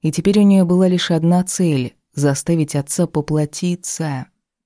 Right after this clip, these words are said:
Ослеплённая местью, она не хотела слушать доводы разума. Для того, чтобы вступить в права наследства, нужен ребёнок?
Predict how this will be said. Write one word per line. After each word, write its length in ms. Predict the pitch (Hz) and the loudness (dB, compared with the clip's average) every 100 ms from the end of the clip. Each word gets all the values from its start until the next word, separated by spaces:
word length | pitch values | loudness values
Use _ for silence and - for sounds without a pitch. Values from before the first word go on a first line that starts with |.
| - | -8
Ослеплённая 640 | 135 143 147 151 151 151 | -4 -4 0 0 2 2
местью, 480 | 151 170 170 - 139 | 2 2 0 -2 -2
она 140 | 143 | 2
не 100 | 151 | 0
хотела 480 | - 160 - 175 131 | 0 -2 0 0 0
слушать 520 | - 147 151 147 143 | -2 -2 0 -2 -4
доводы 500 | 151 147 143 143 147 | -2 0 2 2 2
разума. 600 | 156 131 123 131 127 131 _ _ _ _ _ _ - | 2 0 -2 -4 -4 -6 _ _ _ _ _ _ -2
Для 200 | 160 165 | 0 2
того, 160 | 220 | 0
чтобы 240 | - 185 170 | 0 0 0
вступить 440 | - 165 196 190 | -2 -4 -4 -6
в 100 | - | -6
права 280 | 156 151 175 | -4 0 2
наследства, 640 | 165 151 175 175 - 170 | 2 0 -2 -2 -2 0
нужен 360 | 170 175 175 175 | 2 2 4 4
ребёнок? 760 | 185 190 233 160 - - _ | 4 2 2 0 -2 -16 _